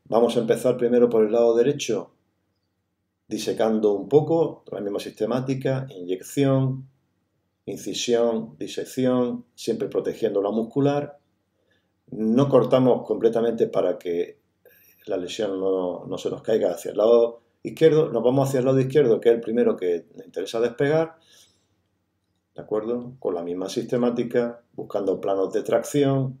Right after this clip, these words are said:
protegiendo siempre la muscular, hasta que finalmente, pues ya conseguimos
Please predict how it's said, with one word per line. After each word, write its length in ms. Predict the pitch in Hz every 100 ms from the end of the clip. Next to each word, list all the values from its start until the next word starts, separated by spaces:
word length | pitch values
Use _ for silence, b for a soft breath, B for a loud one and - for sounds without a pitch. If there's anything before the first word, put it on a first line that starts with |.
| _
protegiendo 540 | - - - 110 95
siempre 520 | 85 117 107 - - -
la 120 | 85
muscular, 720 | 104 110 - 127 127 127 - _ _ _ _ _ _ _ _ _ _ _ _ _ _ _ _ _ _ _ _ _ _ _ _ _ -
hasta 200 | - -
que 80 |
finalmente, 1000 | - 104 104 107 110 110 110 120 120 - _ _ _ _ _ _ _
pues 180 | 101 95
ya 140 | 95
conseguimos 800 | 110 92 90 92 101 107 113 -